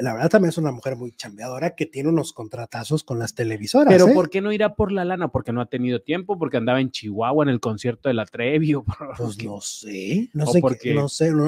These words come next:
Speaker 1: o no, o no es el, la cantidad correcta.
Speaker 2: Ajá.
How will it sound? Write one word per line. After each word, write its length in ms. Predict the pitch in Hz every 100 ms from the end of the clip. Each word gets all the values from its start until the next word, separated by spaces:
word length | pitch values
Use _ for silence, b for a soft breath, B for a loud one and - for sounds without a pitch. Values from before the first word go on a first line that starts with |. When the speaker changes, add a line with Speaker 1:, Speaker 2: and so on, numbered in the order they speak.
| 147
Speaker 1:
o 140 | 139
no, 180 | 147 156
o 180 | 147 143
no 240 | 143 147
es 260 | 147 156 -
el, 260 | 165 156 143
la 80 | 139
cantidad 340 | 135 131 131
correcta. 640 | - 135 143 156 - - 277 _ _
Speaker 2:
Ajá. 260 | 95 90